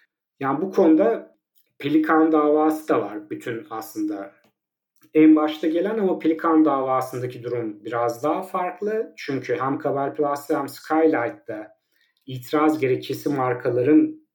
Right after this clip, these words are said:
kötü niyetle tescil edilmiş markalar olduğuna dayalı iddialar söz konusu. Pelikan'da tartışılan ise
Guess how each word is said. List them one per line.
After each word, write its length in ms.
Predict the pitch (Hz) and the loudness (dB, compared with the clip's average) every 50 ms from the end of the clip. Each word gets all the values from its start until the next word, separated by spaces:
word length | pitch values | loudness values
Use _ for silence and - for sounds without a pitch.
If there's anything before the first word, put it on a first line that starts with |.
| _ _ _ _ | _ _ _ _
kötü 320 | - - 135 127 127 - 135 | -12 -8 -8 -8 -6 -4 -2
niyetle 380 | 135 135 127 127 - 123 107 | 0 0 0 0 -4 -10 -12
tescil 340 | - - 120 104 - - 123 | -10 -10 -10 -10 -10 -10 -8
edilmiş 460 | 123 120 117 117 120 131 127 123 - | -8 -6 -6 -6 -6 -6 -6 -6 -6
markalar 480 | 123 120 117 117 117 - 120 123 120 117 | -6 -6 -4 -4 -4 -2 -2 -2 0 0
olduğuna 680 | 117 113 113 113 107 101 110 123 120 117 123 135 127 | 0 0 0 0 -2 -4 -4 -6 -4 -4 -4 -4 -2
dayalı 440 | 127 113 104 101 98 95 95 95 - _ _ | -2 -2 -2 -4 -6 -10 -14 -16 -20 _ _
iddialar 440 | - 123 110 120 123 135 143 156 156 | -12 -8 -6 -4 -2 -2 0 -2 -2
söz 300 | 156 - 156 156 156 - | 0 0 0 0 0 0
konusu. 460 | - 165 165 156 - - 233 - - - _ _ _ _ _ _ _ _ _ _ _ | -2 -2 -2 0 0 0 -2 -2 -2 -8 _ _ _ _ _ _ _ _ _ _ _
Pelikan'da 680 | - 139 131 147 - - 160 156 160 160 165 185 190 - | -4 -4 -2 -2 -2 0 2 2 2 2 2 0 -2 -2
tartışılan 560 | - 147 147 147 147 - - - 196 214 226 | -2 -2 -2 -2 -2 -4 -6 -4 -2 -2 -2
ise 480 | 226 202 - - 220 240 262 262 - | -2 -4 -4 -2 -2 -2 -2 -4 -12